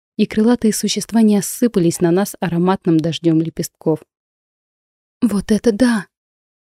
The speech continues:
потрясённо выдохнула я и восхищённо воззрилась на старушку.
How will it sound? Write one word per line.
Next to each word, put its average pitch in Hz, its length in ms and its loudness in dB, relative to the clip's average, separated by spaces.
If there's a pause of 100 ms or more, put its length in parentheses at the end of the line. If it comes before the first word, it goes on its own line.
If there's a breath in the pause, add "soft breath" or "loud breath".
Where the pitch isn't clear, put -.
потрясённо 185 640 2
выдохнула 170 500 2
я 196 240 2
и 190 40 -2
восхищённо 180 760 0
воззрилась 175 500 -4
на 180 100 2
старушку. 180 580 -6